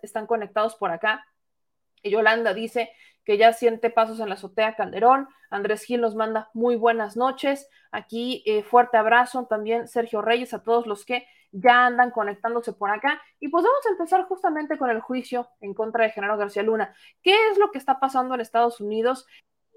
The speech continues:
¿Qué es lo que se dijo el día de hoy? Creo que es importantísimo. Y para ello, como les decía, tenemos al periodista Jesús García, que le agradezco infinitamente. Yo sé que es un día muy ocupado y que,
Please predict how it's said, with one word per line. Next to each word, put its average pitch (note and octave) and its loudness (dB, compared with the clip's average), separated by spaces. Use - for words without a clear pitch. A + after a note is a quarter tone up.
¿Qué E4 8
es G4 4
lo G4 4
que C4 -4
se A#3+ -8
dijo B3 2
el G#3+ -2
día A3+ 4
de G#3+ 2
hoy? A3 0
Creo C4 -6
que C4+ -8
es C4+ -6
importantísimo. G3 -8
Y A3 -14
para C4 4
ello, F#4+ 0
como A#3 0
les A3 0
decía, B3 -4
tenemos A#3 -6
al G#3+ -6
periodista A#3+ -2
Jesús A3 -10
García, A3+ -2
que G#3+ -2
le A3 4
agradezco A#3+ 0
infinitamente. B3 -2
Yo A#3+ -4
sé A#3 -6
que A#3 -4
es A#3 -6
un A#3 -8
día A3+ -2
muy A3+ -2
ocupado A3+ 2
y A#3 0
que, F#3 -8